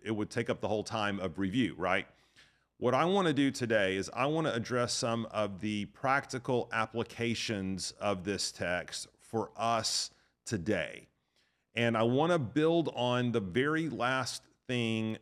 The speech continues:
that I mentioned, um, in our, in our devotional yesterday, and it was,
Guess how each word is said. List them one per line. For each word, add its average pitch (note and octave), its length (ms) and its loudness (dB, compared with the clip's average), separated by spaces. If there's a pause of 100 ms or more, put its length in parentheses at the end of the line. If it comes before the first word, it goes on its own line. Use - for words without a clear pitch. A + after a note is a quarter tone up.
that G#2 200 0
I G2+ 520 0
mentioned, G2+ 760 -2 (300)
um, F#2 400 -2
in G#2 140 -4
our, G2 160 2 (100)
in G#2 80 -4
our G#2 80 0
devotional G#2 380 -2
yesterday, F#2+ 600 -2
and G2 160 -4
it F#2+ 120 -4
was, G2+ 280 -6